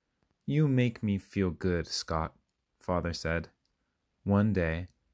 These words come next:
father said, "The pet store has a job,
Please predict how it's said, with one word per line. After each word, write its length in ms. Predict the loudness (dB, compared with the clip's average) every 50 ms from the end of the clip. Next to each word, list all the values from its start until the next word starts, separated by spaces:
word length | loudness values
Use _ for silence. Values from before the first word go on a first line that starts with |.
| _
father 320 | -12 -6 -2 -2 0 0 -2
said, 360 | -2 -2 -2 -2 -2 -4 -8 _ _ _ _ _ _ _ _ _ _
"The 100 | 0 0
pet 300 | 2 2 4 2 2 2
store 300 | 2 0 2 2 2 4
has 200 | 2 2 0 0
a 60 | 0 -2
job, 420 | -2 -2 0 0 0 -2 -2 -8